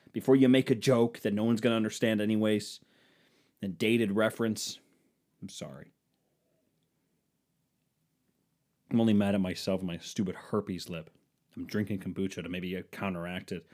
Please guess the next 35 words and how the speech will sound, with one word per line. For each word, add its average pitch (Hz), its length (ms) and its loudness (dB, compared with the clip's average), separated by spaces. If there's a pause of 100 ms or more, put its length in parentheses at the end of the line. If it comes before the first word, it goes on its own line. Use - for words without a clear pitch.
(300)
Six - 280 -6
three 104 180 -2
K-, - 220 -12
it 110 200 -4
tells 165 220 6
me 202 80 8
to 120 60 6
drink 127 180 6
the 107 60 2
whole 120 140 6
bottle. 110 420 0 (460)
It's - 100 -14
gluten-free, 156 380 6
ne-, 135 160 8
vegan, 131 340 8
and 113 80 6
non-G 113 380 4
M 104 100 4
O. 98 120 4
Did 92 120 -2
I 131 140 4
ever 123 140 0
tell 107 200 -4
you 104 120 2
guys 101 220 0
this 87 140 -8
story? 82 340 -8 (560)
Oh, 110 220 2
my 80 160 -6
goodness. 82 460 -10 (580)
When 95 160 -2
I 120 140 2
was 123 180 4
in 87 140 -4
college, 90 640 -8